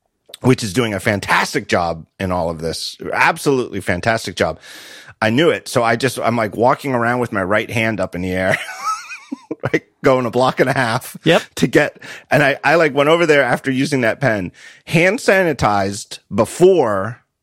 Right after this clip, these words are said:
Speaker 1: I hand sanitized. <laughs> I did, like, a pre-hand asi-, hand
Speaker 2: Mm.
Speaker 1: sanitizer watch
Speaker 2: Mm-hmm.
Speaker 1: 'cause I feel like that pen, I mean, I was like, "How, how are you making people use this pen? This is"
Speaker 2: I went to, um, Whole Foods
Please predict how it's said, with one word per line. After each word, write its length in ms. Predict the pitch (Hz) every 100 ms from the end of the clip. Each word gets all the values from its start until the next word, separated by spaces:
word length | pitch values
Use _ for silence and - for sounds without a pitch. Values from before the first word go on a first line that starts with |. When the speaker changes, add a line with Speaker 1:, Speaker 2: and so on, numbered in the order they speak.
| _ _ _ _
Speaker 1:
I 140 | 101 107
hand 240 | 123 120
sanitized. 680 | - 76 76 - 156 - -
<laughs> 580 | - - - - - -
I 80 | 151
did, 160 | 190 175
like, 160 | 165
a 40 | -
pre-hand 520 | - 220 208 180 170
asi-, 400 | - 139 127 - -
hand 200 | 143 147
Speaker 2:
Mm. 260 | 139 120
Speaker 1:
sanitizer 340 | 120 127 104 101
watch 320 | 98 95 147
Speaker 2:
Mm-hmm. 220 | 135 143 131 - - - -
Speaker 1:
'cause 140 | - 117
I 220 | 120 156
feel 200 | - 135
like 200 | 117 95
that 260 | 107 104 -
pen, 380 | 113 98 85 - -
I 80 | 120
mean, 140 | 131
I 60 | 123
was 100 | 156
like, 100 | 165
"How, 260 | - 247 262
how 420 | - - - 190
are 80 | 226
you 140 | 302 262
making 360 | 240 247 247
people 260 | 254 277 285
use 240 | 262 262
this 180 | 220 269
pen? 500 | - - - 240 233 - _
This 160 | - -
is" 260 | 135 - - - - - _ _ _ _ - - -
Speaker 2:
I 60 | 165
went 240 | 190 180
to, 280 | - 170 156
um, 340 | 147 135 131 117
Whole 200 | - 143
Foods 580 | - 143 135 120 -